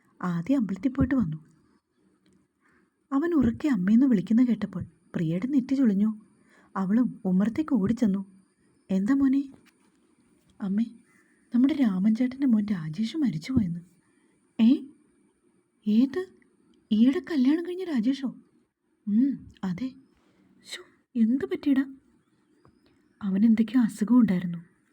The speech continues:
അറിഞ്ഞില്ല. ഇന്നലെ പനി കൂടി ഹോസ്പിറ്റലിൽ ചെന്നു. ബോഡി ഫുൾ ഇൻഫെക്ഷൻ ആയിന്ന്." "കൃഷ്ണ." ഷീല നെഞ്ചിലേക്ക് കൈവച്ചോണ്ട് കസേരയിലിരുന്നു. മൂന്ന് മാസം ആയതേ ഉള്ളൂ കല്യാണം കഴിഞ്ഞിട്ട്.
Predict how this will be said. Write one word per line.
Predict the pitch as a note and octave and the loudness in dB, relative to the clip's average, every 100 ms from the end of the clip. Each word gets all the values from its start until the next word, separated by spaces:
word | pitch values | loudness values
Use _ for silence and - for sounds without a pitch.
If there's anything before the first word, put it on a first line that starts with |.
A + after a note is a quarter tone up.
| - | -4
അറിഞ്ഞില്ല. | G3 F3 A#3+ B3 E3 - _ _ _ _ _ _ - | -2 2 4 4 0 -8 _ _ _ _ _ _ -4
ഇന്നലെ | F#3+ F3+ G3 | -2 0 -2
പനി | A3+ F#3 | -2 -2
കൂടി | G3 A#3 B3+ | 2 4 4
ഹോസ്പിറ്റലിൽ | A3 E3+ - G#3+ B3 | 4 0 -2 0 0
ചെന്നു. | A3+ D#3 D#3 - _ _ _ _ _ _ _ - | -2 -8 -8 -14 _ _ _ _ _ _ _ -2
ബോഡി | G3 F#3 A3+ | 0 2 0
ഫുൾ | A3+ A3 | 2 4
ഇൻഫെക്ഷൻ | G#3+ E3 G#3 - A#3+ | 4 2 -6 0 2
ആയിന്ന്." | G3 E3+ F3+ F#3 _ _ _ _ _ _ _ | 2 -2 -6 -10 _ _ _ _ _ _ _
"കൃഷ്ണ." | G#3+ F#3+ - A#3+ A#3 - _ _ _ _ _ _ _ _ _ | -8 -8 -6 -6 -6 -8 _ _ _ _ _ _ _ _ _
ഷീല | - D4 D#4+ | 2 2 4
നെഞ്ചിലേക്ക് | F4 A#3 F#3 A#3 C4+ C4+ | 4 4 4 2 2 -2
കൈവച്ചോണ്ട് | A#3+ E3+ G#3 - B3+ A3+ - | -6 -4 -6 0 -2 -2 -10
കസേരയിലിരുന്നു. | - F#3+ - F3+ A3+ C4 F3 G3 A3 - _ _ _ _ _ _ _ _ _ _ | -6 -6 -4 0 2 2 0 -4 -6 -14 _ _ _ _ _ _ _ _ _ _
മൂന്ന് | G3+ F#3+ G3+ C4 | 0 2 4 6
മാസം | A#3+ G#3+ B3+ | 4 2 0
ആയതേ | A3 F#3 A#3 | -2 0 0
ഉള്ളൂ | F#3 | 0
കല്യാണം | F#3 F3+ D#3+ G3 | -2 -4 -4 -4
കഴിഞ്ഞിട്ട്. | A3 F#3+ D#3+ E3+ | -4 -6 -8 -12